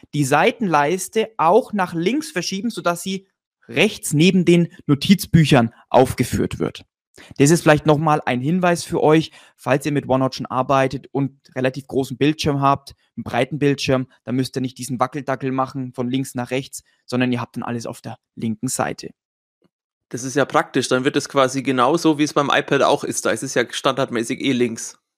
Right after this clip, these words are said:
Speaker 1: Richtig.
Speaker 2: Ich habe noch einen weiteren Tipp, und zwar Tipp Nummer drei,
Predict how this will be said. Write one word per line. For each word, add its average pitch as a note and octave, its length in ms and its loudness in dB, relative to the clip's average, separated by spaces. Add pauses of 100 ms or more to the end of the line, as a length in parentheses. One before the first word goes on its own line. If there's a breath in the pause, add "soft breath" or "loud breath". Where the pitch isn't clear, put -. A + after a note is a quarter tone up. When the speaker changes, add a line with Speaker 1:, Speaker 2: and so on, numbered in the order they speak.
(560 loud breath)
Speaker 1:
Richtig. D#3 400 2 (1300)
Speaker 2:
Ich C#3 180 -2
habe D3+ 120 2
noch D#3 140 2
einen C#3 140 -4
weiteren A3 380 2
Tipp, G3+ 200 0
und E3+ 140 2
zwar C#3 380 0
Tipp - 180 -2
Nummer C3+ 220 0
drei, C3+ 380 2